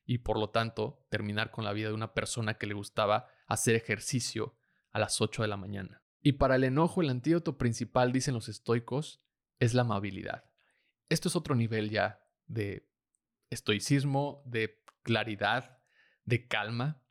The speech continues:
Porque en lugar de juzgar a la persona, pude haber actuado con amabilidad y preguntarle primero si se encontraba bien. Claramente no. Pero podría haberlo ayudado, preguntarle si tenía que ir con urgencia a algún lugar, por eso estaba en ese estado.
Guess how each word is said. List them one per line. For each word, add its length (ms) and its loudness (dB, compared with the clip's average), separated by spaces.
Porque 240 4
en 60 6
lugar 240 6
de 80 4
juzgar 300 2
a 40 6
la 160 2
persona, 420 -2
pude 140 4
haber 200 6
actuado 420 2
con 140 0
amabilidad 520 0
y 60 0
preguntarle 640 2
primero 420 0
si 200 -4
se 120 -6
encontraba 580 2
bien. 320 0
Claramente 460 2
no. 240 -8
Pero 200 4
podría 200 6
haberlo 260 6
ayudado, 560 6
preguntarle 540 2
si 140 0
tenía 380 -2
que 140 2
ir 260 2
con 160 -2
urgencia 400 2
a 20 2
algún 200 0
lugar, 420 2
por 140 4
eso 120 -2
estaba 400 2
en 180 2
ese 140 2
estado. 540 2